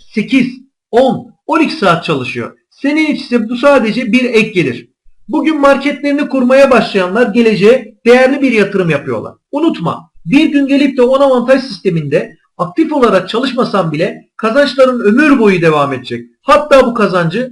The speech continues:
miras yoluyla torunlarına da bırakabileceksin. Artık kimsenin başka marketlerden alışveriş yapması için bir sebep yok. Birkaç ay içerisinde yaşayacağın değişime inanamayacaksın dostum.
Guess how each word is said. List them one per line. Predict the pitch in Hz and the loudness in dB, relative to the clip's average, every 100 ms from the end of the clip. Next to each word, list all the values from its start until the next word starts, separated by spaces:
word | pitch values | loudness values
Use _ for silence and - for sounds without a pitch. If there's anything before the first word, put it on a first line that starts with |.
| - - | -14 -6
miras | 175 220 294 302 | 0 2 2 0
yoluyla | 262 208 220 240 | -2 0 0 -2
torunlarına | 233 247 240 240 285 | -2 0 2 2 2
da | 269 | 2
bırakabileceksin. | 196 170 160 147 139 123 120 - - _ _ - | 2 0 -2 -4 -4 -6 -8 -12 -20 _ _ -4
Artık | 262 254 302 | -4 -2 -6
kimsenin | - 285 269 254 240 | -4 -4 -4 -4 -2
başka | 233 - 269 | -2 -2 -2
marketlerden | 247 233 233 233 220 220 226 | -2 -2 -6 -2 -2 0 -4
alışveriş | 208 208 214 240 240 226 | -6 -8 -6 -4 -2 -4
yapması | 220 214 196 | -6 -8 -8
için | 226 220 196 | -8 -4 -2
bir | 202 | -2
sebep | - 196 202 - | -2 -2 -2 0
yok. | 240 - - _ - | 0 0 -6 _ -6
Birkaç | 240 247 302 302 | -2 0 2 2
ay | 269 | 0
içerisinde | 240 233 214 220 | 0 -2 -4 -4
yaşayacağın | 220 220 226 226 254 240 | -4 -4 -2 0 0 0
değişime | 220 - 208 214 | -4 -4 -4 -4
inanamayacaksın | 196 214 226 214 190 170 165 156 139 | -4 -2 -2 -2 0 -2 -4 -8 -8
dostum. | 131 131 110 | -8 -10 -18